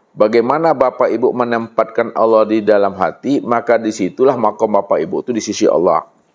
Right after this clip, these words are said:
Contoh, sebelum masuk ke apa tadi? Ketika kita beribadah, ya,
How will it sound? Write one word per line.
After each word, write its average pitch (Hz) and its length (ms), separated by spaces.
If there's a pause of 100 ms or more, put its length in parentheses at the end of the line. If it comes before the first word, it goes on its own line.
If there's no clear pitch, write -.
(320)
Contoh, 85 560
sebelum 95 320
masuk - 240
ke 92 320
apa - 240
tadi? 85 240 (1500)
Ketika 156 560
kita 120 240
beribadah, 92 960 (400)
ya, - 320